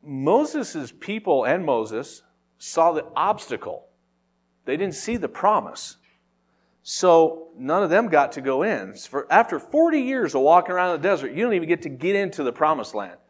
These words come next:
You think, think of how bad that, that must have felt. God has Joshua finally lead people into the land,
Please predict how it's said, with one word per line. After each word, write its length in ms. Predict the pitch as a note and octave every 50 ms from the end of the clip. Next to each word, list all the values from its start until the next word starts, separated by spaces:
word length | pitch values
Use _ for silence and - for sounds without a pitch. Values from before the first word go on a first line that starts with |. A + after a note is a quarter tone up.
| _ _ _ _ _
You 60 | -
think, 380 | - D4 D#4 E4 - - - -
think 160 | C4 D#4+ F4
of 40 | D4
how 140 | A3+ G3+ D#3+
bad 520 | B2+ G#2+ - - C#3 D3 F3 F#3+ F3+ C#3
that, 400 | C3+ A#2 F2+ - - - - _ _ _ _ _ _ _ _
that 160 | - D3 D3
must 220 | D#3 D#3+ D3+ D#3 -
have 100 | A#2+ -
felt. 480 | - - F#3 B2+ G2+ - - - - - _ _ _ _ _ _ _ _ _ _ _ _ _ _ _ _ _ _ _ _ _ _ _ _ _ _ _ _ _ _ _ _ _ _ - A#2 A2+
God 420 | G#2+ D3 G3+ B3+ C#4+ C#4+ C4+ C4 A3+ - - - _ _ _ _ _ _ _ _ _ _
has 460 | - - D#3 F3+ G3+ G#3+ G3+ E3+ D#3+ D3
Joshua 600 | D#3 E3+ F3 F#3 F#3+ F3+ - - D3 B2+ A#2+ A#2+
finally 420 | - C3 C3 D3+ F3+ F#3+ F#3 F3
lead 280 | D#3 D3+ D#3+ D#3+ D#3 D#3+
people 340 | - E3 D#3+ - D3 C#3
into 260 | C#3+ C#3+ C#3 - - C3
the 80 | A#2
land, 580 | A#2 A#2 A#2+ D3 F3 D#3+ A#2 G#2 G2 A2+ -